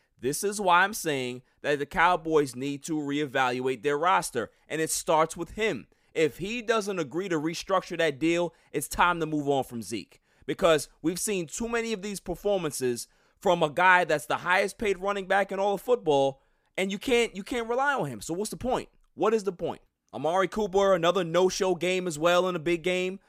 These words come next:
So there's a lot of things that went wrong with this team. Mike McCarthy has a lot of soul-searching to do.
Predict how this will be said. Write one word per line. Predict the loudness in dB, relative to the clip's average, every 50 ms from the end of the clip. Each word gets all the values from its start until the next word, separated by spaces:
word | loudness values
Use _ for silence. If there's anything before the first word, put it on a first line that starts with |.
| _ _ _
So | -4 -2 0 2 0
there's | 2 2 2 2 4 4
a | 4 2
lot | 2 4 4 6 6 6
of | 4 2
things | 0 -2 -2 -2 0 2
that | 2 4 4
went | 2 0 -2 -2 0
wrong | 0 2 2 2 0 0
with | -2 -6 -6
this | -6 -8 -10 -10
team. | -8 -8 -6 -4 -4 -4 -4 -6 -6 -10 _ _ -2
Mike | 0 2 2 2
McCarthy | 0 -2 2 4 4 4 4 2 0
has | 0 0 -2
a | 0
lot | 2 2 2 2
of | 2 0
soul-searching | 0 2 0 0 0 0 -2 -2 -2 -2 -4 -8 -8
to | -8
do. | -6 -6 -6 -8 -8